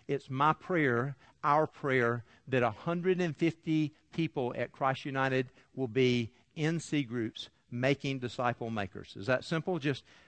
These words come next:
a hundred and fifty people, not that signed up for a C group, that are checking in. That's the reason we do the check-in. We don't wanna know if you thought it was a good idea and so you signed a piece of paper. We wanna know, are you doing it? Are you meeting with people and loving people and building into their lives?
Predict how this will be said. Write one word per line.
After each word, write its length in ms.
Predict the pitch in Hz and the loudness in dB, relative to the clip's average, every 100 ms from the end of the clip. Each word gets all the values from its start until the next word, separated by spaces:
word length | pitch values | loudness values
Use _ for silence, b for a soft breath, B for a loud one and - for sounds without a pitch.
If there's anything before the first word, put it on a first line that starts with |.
| b | b
a 80 | 120 | -12
hundred 360 | - 175 208 196 | 0 2 2 2
and 80 | |
fifty 200 | 196 185 | 2 2
people, 240 | 160 143 127 | 2 0 4
not 240 | 190 214 - - | 6 6 2 -4
that 180 | 160 - | -4 0
signed 320 | 185 175 175 | 4 6 6
up 140 | 180 | 2
for 120 | - | 2
a 60 | 151 | -4
C 160 | - 139 | -2 0
group, 240 | 143 143 B B | 0 -2 B B
that 100 | 135 | 0
are 80 | 123 | 0
checking 600 | - - 175 - 175 160 | -2 6 6 6 -2 0
in. 220 | 156 120 | 0 2
That's 160 | 135 185 | 0 0
the 60 | |
reason 140 | 165 165 | 0 2
we 40 | |
do 120 | 160 | 0
the 100 | 151 | 0
check-in. 500 | - 165 - 131 98 B B | 2 2 4 0 -4 B B
We 120 | 160 196 | 2 4
don't 180 | 202 | 6
wanna 220 | 190 185 170 | 4 4 6
know 240 | 190 185 | 8 8
if 140 | 156 | 6
you 100 | 170 | 0
thought 240 | 151 170 156 | 0 4 4
it 60 | |
was 140 | 147 131 | 2 -4
a 40 | |
good 140 | 147 156 | 2 6
idea 300 | 147 165 156 | 6 6 4
and 80 | |
so 80 | 131 | 2
you 140 | 143 139 | -2 0
signed 260 | 160 143 | 2 0
a 40 | 139 | 0
piece 160 | 151 | -4
of 60 | - | 4
paper. 260 | 170 156 | 4 4
We 180 | 131 165 | 0 2
wanna 260 | 190 165 147 | 4 2 2
know, 200 | 151 147 | 2 2
are 120 | 143 | 2
you 180 | 135 131 | 0 -2
doing 380 | 117 151 131 87 | 0 0 2 -2
it? 140 | - _ B B B | -10 _ B B B
Are 100 | 143 | 2
you 180 | 135 120 | 2 2
meeting 500 | 120 151 190 185 170 | 2 4 6 6 2
with 140 | 151 | 0
people 300 | 170 165 139 | 0 0 0
and 160 | 123 143 | 2 6
loving 280 | 175 165 | 6 4
people 240 | 156 151 135 | -2 -2 -2
and 100 | 120 | -2
building 240 | 160 160 | -2 0
into 200 | 156 147 | -2 0
their 140 | 139 135 | 2 4
lives? 380 | 127 110 107 | 6 4 -2